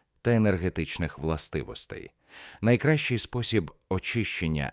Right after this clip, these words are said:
агату — промивання під проточною прохолодною водою протягом кількох хвилин.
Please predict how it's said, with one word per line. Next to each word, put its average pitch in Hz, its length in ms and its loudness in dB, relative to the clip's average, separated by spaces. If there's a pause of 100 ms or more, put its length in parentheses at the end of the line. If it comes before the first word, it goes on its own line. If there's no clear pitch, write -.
(120)
агату — 78 720 -6 (460)
промивання 107 800 6
під - 260 -2
проточною 82 680 0
прохолодною 80 680 0
водою 87 560 0
протягом 92 560 0
кількох 85 640 0
хвилин. 60 640 -6